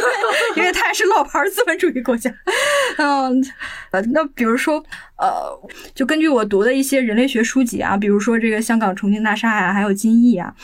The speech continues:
然后我的这个直观感受就是这些著作主要是对一个研究对象的一种观察性记录，再辅以一些就是学术性的一些思考。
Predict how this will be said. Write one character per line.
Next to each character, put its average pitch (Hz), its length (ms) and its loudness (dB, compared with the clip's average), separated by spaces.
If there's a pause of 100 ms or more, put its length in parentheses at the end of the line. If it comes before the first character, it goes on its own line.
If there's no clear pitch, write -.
(280)
然 220 120 -2
后 254 140 2
我 208 120 0
的 175 80 0
这 214 140 -2
个 220 180 0 (240)
直 - 160 -4
观 233 160 2
感 220 160 0
受 196 140 -2
就 208 100 0
是 214 200 -4
这 233 180 -2
些 247 140 4 (100)
著 285 160 2
作 226 160 2
主 190 140 -2
要 185 160 2
是 247 100 0
对 247 220 2
一 202 100 2
个 220 300 0 (500)
研 214 160 2
究 277 100 4
对 294 140 0
象 302 140 2
的 254 100 4
一 247 60 2
种 208 440 0
观 285 140 0
察 285 140 2
性 294 160 4
记 302 140 0
录， 330 280 4 (420)
再 262 200 0
辅 233 240 -2
以 240 200 4
一 240 40 6
些 247 260 2
就 226 120 0
是 196 200 2
学 196 200 0
术 247 100 4
性 254 120 2
的 247 120 2
一 254 140 4
些 285 160 -2
思 - 240 -4
考。 - 420 -4